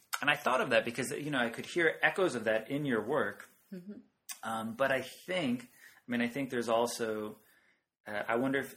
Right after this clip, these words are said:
Speaker 1: if, if in, in your turn towards Google, if there was another type of way to perform a set of readings that were not available to Heidegger, insofar as Heidegger obviously was also very, uh, critical, if not even pessimistic, about technology as a, a force, right?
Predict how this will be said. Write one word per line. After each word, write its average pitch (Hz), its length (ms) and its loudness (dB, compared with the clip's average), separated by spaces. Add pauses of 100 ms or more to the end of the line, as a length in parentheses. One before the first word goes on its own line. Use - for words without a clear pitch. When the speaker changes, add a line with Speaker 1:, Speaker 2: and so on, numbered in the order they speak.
Speaker 1:
if, 123 220 -8 (100)
if 123 280 -6
in, 127 480 -4
in 110 360 -6
your 117 160 -4
turn 123 220 -2
towards 113 220 -2
Google, 156 260 0
if 139 120 -2
there 131 120 2
was 123 160 0
another 131 360 2
type 117 240 -2
of 113 140 -10
way 113 160 0
to 110 80 -8
perform 117 380 -6
a 117 40 -2
set 117 160 -4
of 101 140 -8
readings 107 420 -4 (400)
that 117 100 -2
were 117 60 -2
not 113 180 2
available 107 280 0
to 107 60 -2
Heidegger, 113 480 0
insofar 107 380 -4
as 101 160 -6 (300)
Heidegger 117 360 2
obviously 107 380 0
was - 140 -12
also 107 240 -6
very, 107 580 -8 (1080)
uh, 113 80 -6 (320)
critical, 131 460 0
if 113 160 -2
not 104 200 -2
even 104 160 -8
pessimistic, 107 800 -4
about 95 460 -2 (220)
technology 107 580 -4
as 98 160 -6
a, 95 60 -10 (240)
a 95 60 -12
force, - 440 -4 (200)
right? 110 180 -4